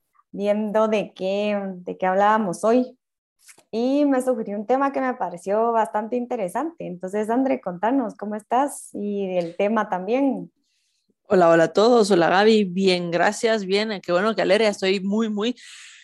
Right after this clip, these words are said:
Speaker 2: feliz otra vez de estar por acá, la verdad. Em, sí, ya saben, como siempre, eh, antes de comenzar el programa hablamos un poquito y el tema de hoy surgió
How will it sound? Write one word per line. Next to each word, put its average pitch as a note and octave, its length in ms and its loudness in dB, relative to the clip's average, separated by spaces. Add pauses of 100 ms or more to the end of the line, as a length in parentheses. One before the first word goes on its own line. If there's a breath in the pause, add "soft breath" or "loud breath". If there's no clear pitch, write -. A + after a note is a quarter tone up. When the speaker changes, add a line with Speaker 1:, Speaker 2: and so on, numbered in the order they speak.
(160)
Speaker 2:
feliz B3 280 6
otra A#3+ 220 2
vez A3+ 120 2
de A3+ 60 0
estar A3 280 -2
por A3+ 140 -2
acá, G3+ 400 -2
la - 160 -2
verdad. F#3+ 360 0 (440)
Em, F#3+ 1000 0 (160)
sí, C#4+ 480 0
ya G#3+ 100 -2
saben, A3+ 280 2
como A3+ 260 -2
siempre, A#3 520 -6 (120)
eh, F#3+ 240 0
antes F#3+ 220 -4
de G#3+ 80 -6
comenzar G3+ 320 -6
el F#3+ 60 -8
programa F3+ 280 -2
hablamos G3+ 300 -6
un F#3+ 80 -18
poquito A#3 420 -4
y A3+ 60 2
el E3+ 120 -2
tema F3+ 280 0
de F3+ 260 -4
hoy G3 260 2
surgió F#3 720 -2